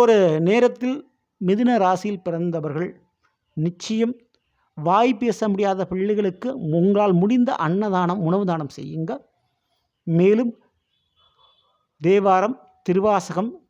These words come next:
கந்த சஷ்டி, கந்தகோரு கவசம் போன்ற இறைவனை துதிப்பாடக்கூடிய பாடல்களை வாய் திறந்து படிப்பது, பாடுவது,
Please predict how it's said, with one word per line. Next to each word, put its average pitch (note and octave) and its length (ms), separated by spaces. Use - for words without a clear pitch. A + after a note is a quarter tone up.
கந்த F#3 320
சஷ்டி, F#3+ 320
கந்தகோரு F#3+ 480
கவசம் G#3 320
போன்ற G3 340
இறைவனை B3+ 420
துதிப்பாடக்கூடிய G#3 680
பாடல்களை G3+ 420
வாய் G3 380
திறந்து G#3+ 340
படிப்பது, G3 500
பாடுவது, F#3+ 500